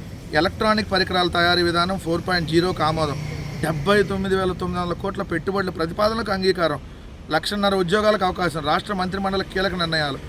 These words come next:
తిరుపతి తొక్కిసలాటపై కమిషన్ నివేదికకు క్యాబినెట్ ఆమోదం. ప్రతిరోజు, అదే, ప్రతి నెల వీళ్ళు క్యాబినెట్ సమావేశాలు పెట్టినప్పుడల్లా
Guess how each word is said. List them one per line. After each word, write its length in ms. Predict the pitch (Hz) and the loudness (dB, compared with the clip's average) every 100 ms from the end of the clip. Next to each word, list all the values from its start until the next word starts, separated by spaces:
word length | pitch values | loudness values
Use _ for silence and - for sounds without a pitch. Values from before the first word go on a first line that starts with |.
| - - - | -14 -14 -4
తిరుపతి 320 | 196 196 226 | -2 0 0
తొక్కిసలాటపై 560 | 208 196 214 202 190 208 | -2 0 2 2 2 2
కమిషన్ 440 | 196 180 202 208 | 0 0 -2 -2
నివేదికకు 520 | 190 185 185 185 220 196 | 0 2 0 0 -2 0
క్యాబినెట్ 420 | 170 170 190 175 | 2 2 2 2
ఆమోదం. 380 | 160 156 135 131 - - - - - - - | 2 0 -2 -6 -14 -16 -14 -14 -14 -14 -4
ప్రతిరోజు, 840 | 160 - 190 196 220 202 202 196 196 | -2 2 2 6 4 4 2 2 2
అదే, 120 | 180 | -2
ప్రతి 380 | - 170 - 214 | 0 -2 -2 0
నెల 420 | 190 190 220 190 | 2 4 4 6
వీళ్ళు 180 | 185 170 | 4 2
క్యాబినెట్ 400 | - 170 180 190 | 2 2 2 0
సమావేశాలు 480 | 180 175 175 165 160 | 0 2 0 0 0
పెట్టినప్పుడల్లా 760 | 156 147 156 151 170 170 156 | 0 -2 -2 0 4 4 2